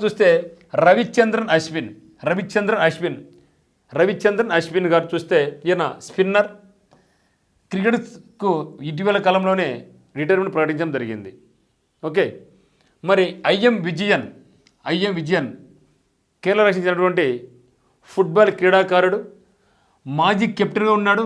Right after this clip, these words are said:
ఫుట్బాల్కు ఇండియన్ టీం తరపున కెప్టెన్గా వ్యవహరించారు. ఇతను మొత్తం డెబ్బై రెండు మ్యాచ్లు ఆడి నలభై గోల్స్ సాధించాడు. తర్వాత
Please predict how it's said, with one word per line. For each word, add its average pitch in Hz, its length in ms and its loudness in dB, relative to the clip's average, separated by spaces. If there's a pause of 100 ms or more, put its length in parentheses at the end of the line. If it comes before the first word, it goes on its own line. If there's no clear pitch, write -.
ఫుట్బాల్కు 185 540 -2
ఇండియన్ 190 260 -2 (460)
టీం 185 200 -2
తరపున 175 240 -4 (180)
కెప్టెన్గా 185 360 -2
వ్యవహరించారు. 180 500 0 (580)
ఇతను 180 200 -2
మొత్తం 185 240 -2 (380)
డెబ్బై 170 320 -2
రెండు 214 140 0 (100)
మ్యాచ్లు 196 280 0
ఆడి 185 140 2 (640)
నలభై 185 240 4 (100)
గోల్స్ 185 260 0
సాధించాడు. 127 500 -2 (1300)
తర్వాత 214 280 4